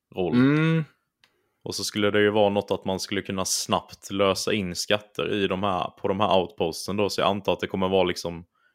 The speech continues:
Speaker 1: en, ett ställe där du kan lämna in allting då.
Speaker 2: Ja, men det är ju lite skönt, för det brukar ju vara att man springer runt lite överallt. Åh, vad är den då?
Speaker 1: Ja, precis.
Speaker 2: <laughs>
Speaker 1: ta en stund och lasta av skeppet.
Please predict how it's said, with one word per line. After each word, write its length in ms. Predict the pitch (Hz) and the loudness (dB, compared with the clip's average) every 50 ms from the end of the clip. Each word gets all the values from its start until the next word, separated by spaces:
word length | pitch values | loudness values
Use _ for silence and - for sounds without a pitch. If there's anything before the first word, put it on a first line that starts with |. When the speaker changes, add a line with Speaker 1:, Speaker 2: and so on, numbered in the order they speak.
| _ _ _ _ _ _ _ _ _ _ _ _ | _ _ _ _ _ _ _ _ _ _ _ _
Speaker 1:
en, 340 | - 101 104 90 85 87 90 - | 2 4 4 4 2 -4 -4 2
ett 260 | - 123 - - - | 2 2 2 2 -4
ställe 360 | - - - 120 110 104 98 90 | -6 -2 4 4 4 6 6 4
där 120 | 92 87 | 4 2
du 100 | 87 90 | 2 0
kan 180 | - 90 90 90 | -2 -2 -2 -2
lämna 220 | 90 92 92 95 | -2 -2 -2 -4
in 140 | 92 87 82 | -4 -2 -2
allting 520 | 90 87 80 80 80 - - 110 98 98 | -2 -2 -2 -6 -10 -8 -8 -8 -6 -6
då. 100 | 104 - - - - - - _ _ _ - | -10 -10 -12 -14 -20 -20 -20 _ _ _ -4
Speaker 2:
Ja, 100 | 107 110 | 0 0
men 120 | 120 120 | 2 4
det 60 | 127 147 | 6 8
är 60 | 143 | 8
ju 80 | 131 | 8
lite 260 | 117 120 113 - - 107 | 6 2 0 -2 -2 -6
skönt, 360 | - - - 80 78 113 - | -4 -4 -8 -8 -8 -12 -14
för 120 | - - | -10 -6
det 120 | 110 113 104 | -4 -4 -2
brukar 280 | 104 110 107 - 110 | -2 -6 -4 -4 -4
ju 60 | 92 | -4
vara 240 | 87 85 85 85 82 85 | -2 -4 -4 -4 -6 -6
att 180 | 87 - - | -8 -10 -8
man 100 | - - | -8 -6
springer 400 | - - - 117 101 104 113 107 | -6 -4 -2 -2 -2 0 2 2
runt 280 | 107 110 101 95 - - | 2 2 0 -2 -2 -2
lite 260 | 104 101 95 - 92 | -2 -2 -2 -2 -2
överallt. 520 | 92 90 90 92 104 110 110 98 - - | -2 -2 0 0 0 0 0 -2 -6 -8
Åh, 220 | - - 98 110 - | -6 -4 -4 -2 -2
vad 120 | 160 160 | -4 -4
är 40 | 160 | -4
den 240 | 156 160 160 143 127 | -4 -6 -6 -8 -10
då? 140 | 147 131 _ - - - - - | -12 -14 _ -14 -8 -4 -2 2
Speaker 1:
Ja, 100 | 104 104 104 101 - - - | 4 4 4 4 2 0 0
precis. 460 | 143 131 - - 139 131 123 - - - | 0 0 0 -2 -2 -2 -4 -6 -8 -10
Speaker 2:
<laughs> 920 | - _ _ _ _ _ _ - - - 113 104 101 104 104 - - - - - _ _ _ - | -12 _ _ _ _ _ _ -12 -10 -10 -8 -8 -10 -10 -12 -16 -18 -20 -20 -20 _ _ _ -4
Speaker 1:
ta 80 | 101 92 | -4 -4
en 60 | 87 | -4
stund 280 | - - - 117 98 92 | -6 -6 -6 -6 -4 -4
och 60 | 90 | -6
lasta 480 | 90 92 98 98 95 - - - - 120 | -6 -4 -4 -4 -4 -4 -6 -2 0 2
av 220 | 107 90 87 - | 2 2 0 -4
skeppet. 600 | - - 107 - - _ - _ - - - - | -4 -6 -6 -6 -8 _ -20 _ -20 -20 -20 -18